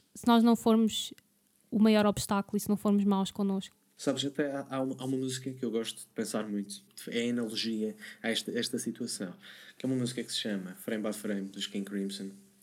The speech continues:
Speaker 2: em que tem duas guitarras que estão a fazer o mesmo riff, só que a guitarra do, do Robert Fripp está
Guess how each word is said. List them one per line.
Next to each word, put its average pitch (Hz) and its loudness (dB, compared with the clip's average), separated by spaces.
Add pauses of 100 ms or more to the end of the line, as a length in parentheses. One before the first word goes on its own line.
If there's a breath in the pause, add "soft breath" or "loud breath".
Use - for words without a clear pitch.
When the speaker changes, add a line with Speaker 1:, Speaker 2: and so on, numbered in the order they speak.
(400 soft breath)
Speaker 2:
em 110 -2
que - -14
tem 104 -4
duas 117 -2
guitarras 110 -4
que - -14
estão 104 -6
a - -4
fazer 107 -4
o 101 -6
mesmo 107 -4
riff, 120 -4 (100)
só 123 -2
que 117 -6
a 113 -2
guitarra 120 -4
do, 101 -4 (180)
do 101 -4
Robert 110 -4
Fripp 113 -6 (400)
está 104 -4